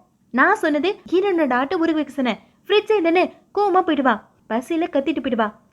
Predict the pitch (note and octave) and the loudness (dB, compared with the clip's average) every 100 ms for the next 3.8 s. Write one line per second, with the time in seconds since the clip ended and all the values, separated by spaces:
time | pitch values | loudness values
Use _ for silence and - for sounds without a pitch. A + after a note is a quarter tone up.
0 | _ A3 A#3 A3 G#3+ G#3+ C#4+ C4 C4+ C4+ | _ -4 -2 -2 -2 -2 0 2 2 2
1 | C4 B3 D4 C#4+ - _ _ _ _ _ | 0 0 -2 -4 -10 _ _ _ _ _
2 | G3 A#3+ C#4+ D4 G#3 A3+ - B3 C#4+ B3 | -4 0 0 0 0 0 0 -2 0 0
3 | A#3+ _ G3+ G#3+ B3 B3 A#3+ D#4+ | -2 _ -6 -4 -2 0 0 0